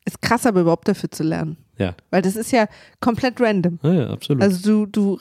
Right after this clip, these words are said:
Speaker 1: rätst ja nur random rein in die
Speaker 2: Ja.
Speaker 1: Lerne-,
Speaker 2: Ja.
Speaker 1: Lernsache.
Speaker 2: Ja.
Speaker 1: Es gab mal so ein Buch, ich glaube, das haben wir auch. Das habe ich mir mal gekauft als junges, junge Frau. Äh, dieses Allgemeinwissenbuch, alles, was man wissen muss.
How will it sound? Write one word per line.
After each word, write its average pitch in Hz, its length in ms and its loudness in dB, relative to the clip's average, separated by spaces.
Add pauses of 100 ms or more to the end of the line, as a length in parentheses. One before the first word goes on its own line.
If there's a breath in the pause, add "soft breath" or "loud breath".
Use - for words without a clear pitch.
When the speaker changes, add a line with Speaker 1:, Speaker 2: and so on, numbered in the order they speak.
Speaker 1:
rätst 220 400 -2
ja 226 120 4
nur 202 460 2
random 214 580 2
rein 185 340 2
in 175 120 -6
die 170 100 -2
Speaker 2:
Ja. 165 80 4 (180)
Speaker 1:
Lerne-, 160 280 -4
Speaker 2:
Ja. 175 60 -8
Speaker 1:
Lernsache. 165 640 -2 (220 soft breath)
Speaker 2:
Ja. 123 180 -2 (300)
Speaker 1:
Es - 100 -18
gab 233 200 2
mal 240 200 2
so 226 80 0
ein 208 100 -2
Buch, 254 260 -4
ich 240 100 -14
glaube, 208 160 -2
das 190 160 -8
haben 214 160 -2
wir 240 180 0
auch. 202 380 2 (400 soft breath)
Das - 100 -18
habe 233 140 -2
ich - 120 -8
mir 240 120 -2
mal 214 140 0
gekauft 214 520 -2
als - 540 -6 (500 soft breath)
junges, 233 520 0 (100)
junge 226 240 2
Frau. 180 480 0 (720 soft breath)
Äh, 196 360 4 (120)
dieses 202 480 -4
Allgemeinwissenbuch, 185 1080 0
alles, 214 280 0
was 220 140 0
man 202 180 2
wissen 214 260 -2
muss. 165 300 -6